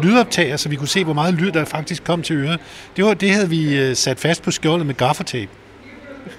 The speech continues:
<laughs> Og det kunne vi jo bare tage igen bagefter, så det var jo, det var jo meget nemt, og det er jo,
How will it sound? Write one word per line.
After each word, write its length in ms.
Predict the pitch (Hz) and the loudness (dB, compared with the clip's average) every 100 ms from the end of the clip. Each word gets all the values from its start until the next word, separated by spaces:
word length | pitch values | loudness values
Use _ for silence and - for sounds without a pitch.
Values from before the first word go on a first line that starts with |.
| - - - | -16 -16 -2
<laughs> 80 | 180 - - - - | -2 -2 -10 -12 -4
Og 80 | 156 | 0
det 100 | 196 | 4
kunne 80 | |
vi 60 | 185 | 4
jo 80 | 131 | 4
bare 160 | 127 | 2
tage 240 | 151 143 135 | 2 0 0
igen 220 | 131 131 | -2 -4
bagefter, 360 | 135 127 - 139 | -2 -2 -4 -8
så 120 | 151 | -4
det 120 | 165 | 0
var 80 | 202 | 2
jo, 260 | 156 123 | 2 -2
det 140 | 139 170 | -6 -4
var 100 | 185 | -4
jo 100 | 135 | -2
meget 240 | 127 170 | -2 0
nemt, 300 | 147 156 - | 2 0 -6
og 220 | 127 113 101 - - | -10 -8 -10 -10 -2
det 60 | |
er 40 | 165 | 0
jo, 120 | 165 | 0